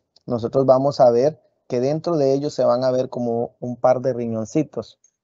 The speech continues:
Esa característica solo es de la mosca doméstica, de la larva de la mosca doméstica. Es muy fácil de identificar.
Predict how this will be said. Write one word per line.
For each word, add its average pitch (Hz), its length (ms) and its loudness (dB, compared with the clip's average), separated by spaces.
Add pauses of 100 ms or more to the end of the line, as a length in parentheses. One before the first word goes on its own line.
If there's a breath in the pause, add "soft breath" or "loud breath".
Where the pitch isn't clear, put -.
(440)
Esa - 220 -2
característica 123 760 0
solo 127 280 -2
es - 200 -10 (320)
de 117 160 -8
la 110 100 -4
mosca 117 380 -4
doméstica, 113 640 -6
de 107 60 -4
la 107 100 -4
larva 113 300 -2
de 110 40 -4
la 107 80 -10
mosca 104 320 -8
doméstica. 107 520 -6
Es 110 40 -4
muy 131 200 -4
fácil 120 440 -4
de 117 80 -2
identificar. - 640 -6